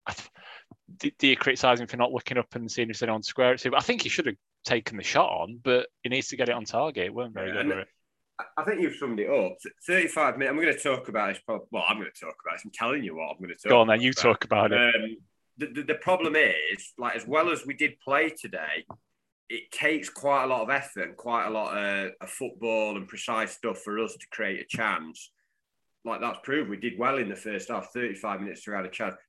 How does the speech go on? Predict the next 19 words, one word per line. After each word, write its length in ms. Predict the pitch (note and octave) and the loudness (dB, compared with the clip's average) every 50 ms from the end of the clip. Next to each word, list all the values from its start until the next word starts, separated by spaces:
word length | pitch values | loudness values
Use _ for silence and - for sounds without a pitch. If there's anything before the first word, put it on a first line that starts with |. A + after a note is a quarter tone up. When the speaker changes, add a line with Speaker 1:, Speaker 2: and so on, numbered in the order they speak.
| - | -10
Speaker 2:
And 100 | G#2+ A2+ | -6 -4
other 200 | C#3 D3+ C#3 C#3+ | -2 -2 0 -2
teams, 640 | C#3+ C#3+ - D3 C#3+ C3+ G2 E2+ E2 G2 B2 C3 C3+ | -4 -2 -2 0 0 0 0 -2 -4 -6 -8 -4 -4
I 60 | D#3 | -2
don't 180 | D#3+ - - - | -2 -2 -2 -4
think 160 | G2 F2+ - | -14 -14 -12
Bournemouth 360 | - G#2+ G#2 F#2+ G2 F#2+ - | -10 -10 -8 -6 -8 -8 -8
were 80 | - G2 | -12 -12
great 400 | F#2+ A2+ A#2 B2 B2 B2+ A2 - - | -6 -4 -2 -2 -2 -4 -6 -10 -12
today, 360 | - G#2 A2+ A2+ B2 B2+ A#2+ - _ _ _ _ _ - | -10 -4 -4 -2 -2 -2 -4 -6 _ _ _ _ _ -8
but 200 | C3 A2+ F#2+ F#2+ | -8 -8 -4 -2
Bournemouth 440 | D3+ E3+ F#3 F#3+ F3 D#3+ D3+ - - - _ _ - _ - _ _ _ _ _ - | 2 2 2 4 2 2 0 0 -4 -14 _ _ -20 _ -20 _ _ _ _ _ -6
didn't 160 | E3 D#3+ - | -6 -4 -2
have 140 | - C#3+ A#2+ | -2 -2 -2
as 80 | A#2 A#2+ | -4 -8
much 180 | C#3 C3 - | -8 -8 -10
of 80 | C3+ A2 | -10 -10
the 60 | A2+ | -8
ball 680 | F#2+ A#2+ C#3 D3 B2+ F2+ D#2+ D#2+ F#2+ B2+ C#3+ C3+ - | -4 -2 0 0 0 -2 -2 -4 -4 -4 -6 -6 -10